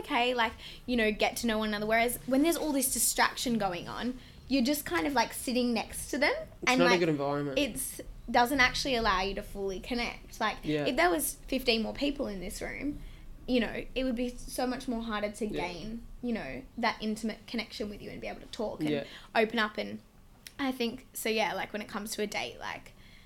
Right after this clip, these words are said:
Speaker 1: I don't think it really matters, but I guess for me personally, I definitely like when it's, like, and even when it is trying something, like, new, like, if you go to, like, I'm a coffee snob, and I remember
Speaker 2: Yeah.
Speaker 1: this date,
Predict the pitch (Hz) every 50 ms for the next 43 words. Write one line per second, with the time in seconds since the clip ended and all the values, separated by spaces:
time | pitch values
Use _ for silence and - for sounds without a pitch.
0 | - - - - - - - 285 311 339 359 392 359 311 240 208 214 220 226 226
1 | 233 220 208 196 190 165 202 285 392 427 381 392 349 285 240 226 214 - - -
2 | - - 226 226 220 214 196 208 226 - - - 247 233 220 208 202 226 - 208
3 | - 220 - - 208 196 180 - 196 - - - - - 233 214 220 220 - -
4 | 262 262 - - - - - - - - - - - - - - - - - -
5 | - - - - - - - 320 311 311 330 453 605 719 640 605 605 - 262 202
6 | 220 - - - 233 214 226 254 254 247 240 226 214 208 - 247 247 214 208 214
7 | 294 339 311 - 285 269 320 285 247 220 208 214 - - - - 202 214 220 214
8 | 226 285 254 - - 220 - - 208 - - - - - 277 285 - - - -
9 | - - - - - 233 247 240 233 233 240 233 233 233 226 233 247 247 - 226
10 | 202 -